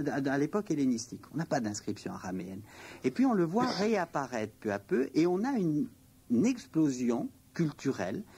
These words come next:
qui est en fait la conjunc-, la conjonction d'un renouveau de la langue qui n'a jamais été perdu. On sait très bien que l'araméen reste une grande langue de communication à l'époque hellénistique comme à l'époque impériale. Mais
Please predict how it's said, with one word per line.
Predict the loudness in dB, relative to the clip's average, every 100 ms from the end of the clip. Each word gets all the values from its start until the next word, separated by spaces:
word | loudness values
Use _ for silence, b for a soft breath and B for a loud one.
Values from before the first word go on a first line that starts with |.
| B B B B
qui | 2
est | 2 2 0
en | 2
fait | 0 2
la | 0
conjunc-, | 0 0 0 -2 -8 -2
la | 0 0
conjonction | 0 2 0 0 0 0 0 -10 -12
d'un | -4 2 2
renouveau | 2 4 4 2 2 2
de | 2
la | 2
langue | 2 2 0 -4
qui | -2
n'a | -2
jamais | 0 2 2
été | 2 0
perdu. | 0 2 2 0 -6
On | -12
sait | -12
très | -8 -2
bien | 0
que | 0
l'araméen | -2 -2 2 2 2 B B
reste | -4 -2 -2 -4
une |
grande | -2 2 4
langue | 4 2
de | 0
communication | -2 0 0 0 -2 -8 -2 0 -2 B B
à | -2
l'époque | -2 -2 -2 0
hellénistique | 0 0 0 -2 0
comme | 0 0
à |
l'époque | -2 -2 -4 -6
impériale. | -6 -6 -6 -8 -10 B B B B 2
Mais | 4 4